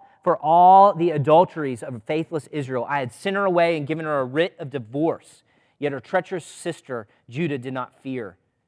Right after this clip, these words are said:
but she was a harlot also. Because of the lightness of her harlotry, she polluted the land, committed adultery with stones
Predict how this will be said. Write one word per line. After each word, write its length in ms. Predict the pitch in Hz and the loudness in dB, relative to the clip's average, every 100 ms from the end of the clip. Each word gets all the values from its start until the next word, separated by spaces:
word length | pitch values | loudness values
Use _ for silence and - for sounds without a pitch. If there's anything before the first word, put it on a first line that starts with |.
| _ | _
but 120 | - 110 | -20 -16
she 180 | - | -8
was 160 | 180 135 | -6 -6
a 40 | |
harlot 440 | 104 - 139 131 123 | -8 -4 -2 -2 -4
also. 540 | 113 113 - 107 87 _ _ _ _ _ | -4 -4 -8 -12 -12 _ _ _ _ _
Because 300 | 151 190 190 | -4 0 0
of 80 | 160 | 0
the 100 | 156 | -2
lightness 560 | 147 165 196 196 170 | 4 4 4 -2 -10
of 60 | 165 | -10
her 120 | 143 | -10
harlotry, 560 | 127 170 170 156 - 139 | -4 0 0 -2 -8 -12
she 160 | - 135 | -12 -14
polluted 760 | - 135 123 127 175 214 190 | -12 -12 -10 -2 0 0 -2
the 100 | 131 | -6
land, 360 | 120 117 104 104 _ _ | -10 -10 -14 -20 _ _
committed 480 | - 156 165 208 202 | -8 -4 2 4 4
adultery 640 | 165 143 127 - 127 117 - _ | 2 0 -2 -6 -12 -12 -16 _
with 140 | 151 135 | -8 -8
stones 800 | - - - 180 180 147 110 | -12 -6 -2 0 0 -4 -10